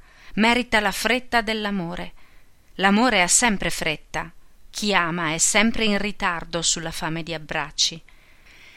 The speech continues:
Sospinti da un cuore in tumulto,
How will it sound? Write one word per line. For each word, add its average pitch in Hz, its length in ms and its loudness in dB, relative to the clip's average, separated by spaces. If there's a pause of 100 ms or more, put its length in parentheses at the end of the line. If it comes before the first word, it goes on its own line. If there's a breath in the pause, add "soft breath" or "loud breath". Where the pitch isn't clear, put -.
(140)
Sospinti 240 800 2
da 196 100 2
un 185 140 0
cuore 220 260 -2
in 196 200 -2
tumulto, 202 720 -6